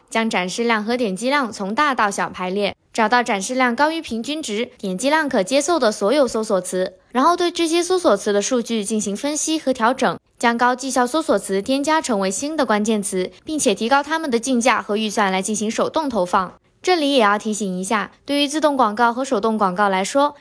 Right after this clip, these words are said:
高绩效的搜索词的定义也有不同，大家记得注意一下。如果是自动广告，那你在挑选高绩效搜索词时，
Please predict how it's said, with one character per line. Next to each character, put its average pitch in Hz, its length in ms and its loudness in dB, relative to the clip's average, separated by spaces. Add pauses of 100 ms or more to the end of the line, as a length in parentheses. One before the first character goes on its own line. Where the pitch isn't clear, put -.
高 294 160 0
绩 302 160 -2
效 240 160 2
的 208 100 0
搜 285 160 0
索 294 160 2
词 202 140 -4
的 202 120 2
定 226 220 -2
义 220 200 -2
也 190 120 0
有 202 160 2
不 220 160 -4
同， 214 300 -2 (100)
大 277 140 0
家 294 180 2
记 294 140 -4
得 220 80 0
注 320 180 -2
意 247 220 -2
一 - 20 -4
下。 202 280 0 (160)
如 302 120 -2
果 311 100 4
是 330 160 0
自 339 180 0
动 311 160 4
广 208 180 0
告， 202 260 0 (100)
那 247 120 0
你 214 120 0
在 220 120 2
挑 294 200 2
选 226 180 -4
高 240 160 4
绩 285 140 -4
效 262 160 2
搜 311 160 0
索 254 160 0
词 202 180 -4
时， 202 340 -4